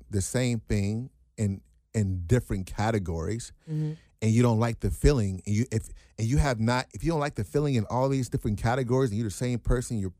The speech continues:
Speaker 1: your friends can't be honest with you because you take it personally, your, any, all these, all those, whatever the, the thing is, if you haven't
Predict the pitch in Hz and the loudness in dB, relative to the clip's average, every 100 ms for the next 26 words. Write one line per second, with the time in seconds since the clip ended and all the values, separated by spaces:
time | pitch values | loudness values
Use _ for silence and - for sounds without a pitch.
0 | - 92 - 127 123 - 120 110 113 117 | -8 -6 -2 -2 -2 -2 -4 -2 -2 -2
1 | 120 - - 120 110 - 104 107 117 - | -4 -6 -6 -4 -4 -4 -4 -4 -6 -6
2 | 127 117 - 113 107 - - - - 104 | -4 -4 -4 -6 -6 -8 -18 -20 -10 -2
3 | 104 101 101 - 139 135 - - 143 147 | -2 -2 -4 -4 -4 -4 -8 -2 0 0
4 | 139 - 143 170 165 160 139 131 156 175 | -2 -4 -2 0 2 2 2 2 2 2
5 | 156 - 131 113 139 123 120 117 82 - | 0 0 0 2 2 2 2 0 -2 -6
6 | - _ _ _ _ _ - - 117 101 | -14 _ _ _ _ _ -20 -6 -4 0
7 | 151 226 185 208 190 123 90 | 0 0 -2 0 0 0 -4